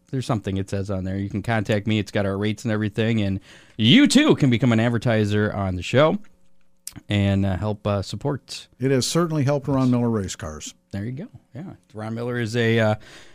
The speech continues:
Speaker 1: uh, a spokesperson, uh, <laughs> for, for that.
Speaker 2: For Ron
Speaker 1: An
Speaker 2: Miller race
Speaker 1: endorsement,
Speaker 2: cars.
Speaker 1: yes.
Speaker 2: Yeah, yeah.
Speaker 1: Well, you're an endorser for the sh-, the show's
Speaker 2: I can tell you that
Speaker 1: power.
Speaker 2: the, I can tell you that the advertising has definitely worked, Scott.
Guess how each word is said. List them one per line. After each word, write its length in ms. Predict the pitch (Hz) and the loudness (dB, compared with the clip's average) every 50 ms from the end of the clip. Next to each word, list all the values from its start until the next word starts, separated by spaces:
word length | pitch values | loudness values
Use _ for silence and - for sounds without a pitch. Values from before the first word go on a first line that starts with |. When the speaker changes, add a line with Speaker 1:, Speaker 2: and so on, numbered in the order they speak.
| - - - _ - | -20 -20 -20 _ -12
Speaker 1:
uh, 280 | 110 110 107 107 98 - | -8 -6 -6 -6 -4 -6
a 40 | 104 | -6
spokesperson, 800 | - - - 170 180 - - - 117 95 - - 110 101 98 98 | -6 -2 0 0 0 0 -2 -4 -2 -2 -2 -2 -2 -2 -2 -2
uh, 180 | 98 98 92 92 | -2 -2 -4 -6
<laughs> 20 | |
for, 160 | - - - - - - 170 - - 170 - - - - - 170 151 | -8 -10 -14 -10 -2 -2 -2 0 0 -4 -2 -2 -6 -4 0 -2 -2
for 40 | 143 - - | -2 -2 -2
that. 340 | 165 156 - - - - - | -4 -4 -4 -4 -8 -6 -4
Speaker 2:
For 80 | 151 | -2
Ron 240 | 135 110 113 113 117 | -2 0 0 2 4
Speaker 1:
An 60 | 147 | 6
Speaker 2:
Miller 140 | 151 151 143 | 6 8 8
race 40 | 151 | 10
Speaker 1:
endorsement, 420 | 156 170 185 - - 131 117 104 - | 10 8 8 6 6 4 4 4 2
Speaker 2:
cars. 60 | - | 0
Speaker 1:
yes. 360 | 135 139 139 110 - - - | 2 4 4 2 2 -2 -2
Speaker 2:
Yeah, 240 | 175 143 120 110 110 | 0 0 0 0 0
yeah. 220 | 131 156 139 127 104 - - | -2 -2 -2 -2 -4 -6 -2
Speaker 1:
Well, 120 | - 135 139 | 2 2 4
you're 120 | 139 139 | 4 4
an 60 | 135 | 4
endorser 460 | 139 135 131 151 147 143 - - 135 | 4 4 4 4 2 2 2 0 -2
for 200 | 120 - 143 127 | 0 0 0 0
the 100 | 117 110 | 0 -2
sh-, 260 | 98 - - 151 123 113 | -4 -4 -2 -2 -2 -2
the 100 | 113 113 | -2 -4
show's 720 | - - 160 151 147 143 139 135 127 110 - - - - - - - - - _ _ _ _ _ _ _ _ _ _ _ _ _ _ _ _ _ _ _ _ _ _ _ _ _ _ _ _ _ _ _ _ _ - - | -4 -2 0 0 2 2 2 2 0 -2 -4 -8 -12 -16 -20 -20 -20 -20 -20 _ _ _ _ _ _ _ _ _ _ _ _ _ _ _ _ _ _ _ _ _ _ _ _ _ _ _ _ _ _ _ _ _ -16 -10
Speaker 2:
I 120 | 139 170 | -10 -4
can 160 | - - 254 233 | 2 4 4 4
tell 240 | - 214 226 - | 4 4 4 4
you 160 | 170 165 151 147 | 6 4 4 6
that 140 | 139 139 | 6 6
Speaker 1:
power. 560 | - 202 208 196 175 156 135 117 101 90 95 - | 8 10 10 10 10 10 8 6 4 2 -2 -6
Speaker 2:
the, 60 | - 120 | -4 -2
I 100 | 156 208 | -2 0
can 180 | - 269 262 | 2 2 2
tell 300 | 233 - 214 170 143 139 | 4 4 4 6 6 6
you 260 | 127 127 135 151 175 - - - - - | 6 6 4 2 0 -4 -10 -20 -16 -8
that 160 | 131 135 135 | -4 -4 -2
the 160 | - 139 117 113 | 2 2 2 4
advertising 680 | 117 117 131 165 160 - 123 107 110 110 104 131 127 | 2 2 0 -2 -4 -2 -2 -2 -2 0 0 0 2
has 200 | 117 127 120 - - | 2 2 0 0 -2
definitely 440 | 117 92 - - 135 127 131 135 | -4 -4 -2 -2 -2 -2 0 0
worked, 300 | 147 170 208 208 - - | 0 2 2 0 0 -2
Scott. 400 | - - - - 85 87 107 - | -4 -10 -10 -10 -10 -10 -10 -12